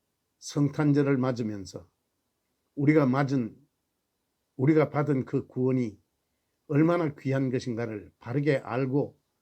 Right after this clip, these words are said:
그 성탄절을 귀한 절기로 알고 지킬 줄 알며 그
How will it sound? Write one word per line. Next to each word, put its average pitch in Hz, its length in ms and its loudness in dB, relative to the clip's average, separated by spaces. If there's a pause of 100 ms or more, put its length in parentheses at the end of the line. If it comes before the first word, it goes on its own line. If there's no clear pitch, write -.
(640)
그 196 160 -2
성탄절을 156 720 0
귀한 131 480 0
절기로 120 600 -6
알고 120 600 -4 (380)
지킬 - 400 -10
줄 104 200 -10
알며 98 320 -10 (1120)
그 - 120 -6